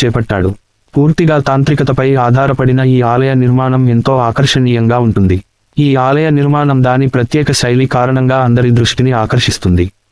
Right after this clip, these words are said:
కప్ప గుడికి దీపావళితో పాటు మహాశివరాత్రి రోజున కూడా భక్తులు అధిక సంఖ్యలో వస్తుంటారు.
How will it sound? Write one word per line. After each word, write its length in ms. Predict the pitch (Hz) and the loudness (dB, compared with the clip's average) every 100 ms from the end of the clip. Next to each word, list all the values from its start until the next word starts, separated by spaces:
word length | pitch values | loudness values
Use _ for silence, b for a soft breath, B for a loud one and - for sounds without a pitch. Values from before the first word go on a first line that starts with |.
| _ | _
కప్ప 260 | - 135 156 | -6 -4 0
గుడికి 320 | 143 143 147 | 0 2 2
దీపావళితో 680 | 135 127 135 135 135 131 135 | 2 2 0 0 0 0 0
పాటు 300 | 127 123 131 | -2 -2 0
మహాశివరాత్రి 840 | 123 127 135 - 123 131 127 127 | 0 0 0 0 0 0 0 0
రోజున 300 | 120 120 131 | 2 2 0
కూడా 300 | 123 123 127 | 0 0 0
భక్తులు 360 | 123 120 131 127 | 0 0 0 0
అధిక 280 | 113 117 127 | 0 0 -2
సంఖ్యలో 500 | - 113 120 120 113 | -2 -2 0 0 0
వస్తుంటారు. 600 | 107 - 104 95 87 | -2 -2 -2 0 -2